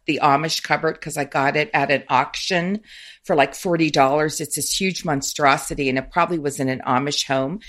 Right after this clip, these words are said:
And I have, like, all my bigger baking things that I don't use every day. And that's exactly what I use for, like, my muffin tins,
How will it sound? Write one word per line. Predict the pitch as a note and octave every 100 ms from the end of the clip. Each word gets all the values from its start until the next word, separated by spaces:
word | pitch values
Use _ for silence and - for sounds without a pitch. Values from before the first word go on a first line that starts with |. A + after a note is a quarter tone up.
| - - - -
And | D#3+
I | D3 D#3
have, | D#3 E3 D#3+
like, | D#3+ D#3
all | D3
my | C#3+
bigger | C#3 - D#3+ D#3
baking | C#3+ C#3+ C#3 D3 C#3
things | C#3+ C#3
that | C#3+
I | C3+
don't | C3+ C#3+
use | D#3 D#3+ D#3
every | C#3 C3+
day. | C3+ -
And | D3 C#3
that's | C3 -
exactly | C3 - - - D3 D3+ F3 D#3
what | D#3
I | C#3+
use | C#3 C#3 C#3 -
for, | C#3+
like, | B2+ -
my | C3
muffin | C3+ C#3 F3+ F#3 F#3 F#3
tins, | - - F3 D#3+ D#3+ D#3+ E3 E3 -